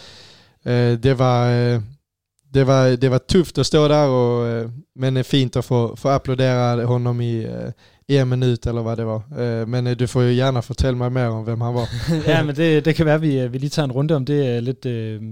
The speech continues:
Speaker 2: lidt senere. Han har jo,
Speaker 1: <laughs> Ja.
Speaker 2: eh, han har jo trods alt været med her i podcasten her for, for et par år siden. Men, eh, lad os, eh, så blive ved, ved netop det her med at komme til en, en ny klub, eh, hvor der jo er, eh, en som Henning Munk Jensen, som man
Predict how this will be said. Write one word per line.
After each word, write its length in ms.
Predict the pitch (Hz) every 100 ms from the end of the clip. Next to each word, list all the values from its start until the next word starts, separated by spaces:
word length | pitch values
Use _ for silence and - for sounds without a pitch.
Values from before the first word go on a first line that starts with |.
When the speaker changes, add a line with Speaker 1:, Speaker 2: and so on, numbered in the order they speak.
| 117
Speaker 2:
lidt 140 | 131
senere. 300 | - 139 139
Han 100 | 120
har 200 | 131 143
jo, 60 | 147
Speaker 1:
<laughs> 0 |
Ja. 160 | 135 117
Speaker 2:
eh, 60 |
han 80 | 117
har 60 | 143
jo 40 |
trods 220 | 143 151 160
alt 140 | 135
været 140 | 131 131
med 160 | 135
her 100 | 139
i 40 | 127
podcasten 460 | 131 127 123 117
her 80 | 120
for, 300 | - 123 113
for 160 | - 120
et 60 |
par 120 | -
år 120 | 123 127
siden. 280 | - 120 110 - - - - -
Men, 260 | 131 131 127
eh, 440 | 123 120 113 113 113 - 175 180
lad 120 | 151
os, 160 | 147 -
eh, 320 | 147 139 135
så 140 | 127 151
blive 220 | 165 175
ved, 140 | 165
ved 120 | 131
netop 240 | 143 151 -
det 80 | 147
her 60 |
med 100 | 147
at 60 | 135
komme 280 | - 139 160
til 340 | - 135 127
en, 200 | 127 117
en 180 | 123 123
ny 160 | 147 143
klub, 280 | - 147 - -
eh, 260 | 139 120 113
hvor 120 | 113
der 140 | 110 110
jo 100 | 110
er, 220 | 120 131 107
eh, 40 | 98 90 101 131
en 160 | 127
som 280 | 104 110 104
Henning 200 | 110 110
Munk 160 | 113 110
Jensen, 260 | 120 131
som 140 | 117 117
man 220 | 110 104